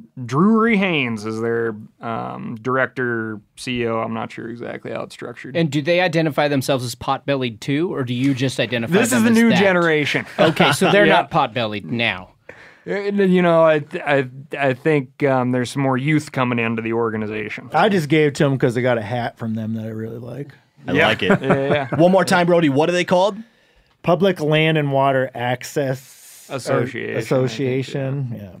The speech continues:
Speaker 4: A great victory by you. Now, Adam or Luke, before we get out of here, you guys have anything new and exciting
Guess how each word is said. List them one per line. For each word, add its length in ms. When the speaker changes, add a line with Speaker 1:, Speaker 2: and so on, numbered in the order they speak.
Speaker 4:
A 40
great 420
victory 600
by 140
you. 240
Now, 200
Adam 240
or 60
Luke, 180
before 300
we 80
get 80
out 160
of 60
here, 120
you 100
guys 80
have 100
anything 260
new 180
and 60
exciting 720